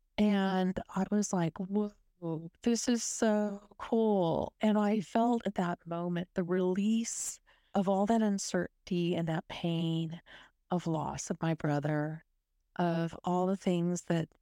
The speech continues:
that were un-, left unsaid. And I just accepted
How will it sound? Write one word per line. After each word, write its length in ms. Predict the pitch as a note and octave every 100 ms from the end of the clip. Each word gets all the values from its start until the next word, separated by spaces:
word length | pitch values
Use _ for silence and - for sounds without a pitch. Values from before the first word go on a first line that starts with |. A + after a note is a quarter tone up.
| -
that 120 | F3+
were 220 | F#3 F3+
un-, 80 | F3 F#3+
left 280 | F#3 G3 G3+
unsaid. 1040 | F#3 F3+ - E3+ E3+ E3 E3 E3 E3 E3+ - - _ -
And 460 | F#3 F3 E3+ F3 -
I 140 | F#3
just 440 | - G3+ G3+ - - _ _ F#3+
accepted 680 | - - E3+ - F#3+ F#3+